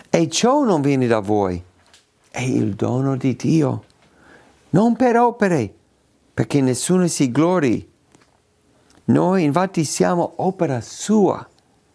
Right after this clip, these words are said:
creati in Cristo Gesù per le buone opere che Dio ha precedentemente preparato affinché camminiamo in esse. Non siamo salvati perché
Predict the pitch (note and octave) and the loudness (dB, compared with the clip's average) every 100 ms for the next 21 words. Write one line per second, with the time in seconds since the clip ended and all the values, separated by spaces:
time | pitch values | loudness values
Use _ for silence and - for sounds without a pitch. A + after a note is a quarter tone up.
0 | _ _ _ _ _ _ - - C3+ E3+ | _ _ _ _ _ _ -6 -2 0 0
1 | G3 - A2+ - - A3+ B3+ G#3+ - B2+ | -2 -2 -2 -2 0 2 4 0 -2 -4
2 | A#2+ - A2+ A#2 G#2+ A2+ A#2 - - _ | -2 -2 0 0 0 0 -2 -4 -20 _
3 | _ - B3 B3 A3+ E3+ D#3+ C3+ D3 D3 | _ -2 2 2 2 2 2 2 0 2
4 | C3+ C3 B2+ A2+ G#2+ - - - C#3 A2 | 2 0 0 -2 -2 -8 -20 -4 -2 0
5 | C#3+ C#3+ - C3 B2+ - A#2+ - G#2+ B2+ | 2 2 2 -2 -4 -4 -6 -4 -2 -2
6 | A#2+ A#2 B2+ A#2+ A#2 - A2+ A#2 A2+ A2 | -2 -2 -2 -2 -6 -6 -4 -2 -2 -4
7 | - A2 - _ - _ _ G2+ - A#2+ | -4 -6 -6 _ -20 _ _ -10 -4 -2
8 | A2+ A2 A2+ G#2+ - - A2+ A2 G2+ G2+ | -2 -2 -4 -4 -12 -4 0 0 0 -4
9 | G2+ - - G2 F#2 - G2+ - - A2 | -4 -8 -12 -16 -16 -16 -12 -10 -10 -14
10 | - _ _ _ _ _ _ _ G3 - | -20 _ _ _ _ _ _ _ -20 -20
11 | _ _ _ _ _ A2+ A#2 C#3 B2 - | _ _ _ _ _ -2 0 0 -2 -2
12 | B2 G#2+ A2+ G#2+ A2 A2+ A#2+ | -2 0 -2 -2 -2 -2 -2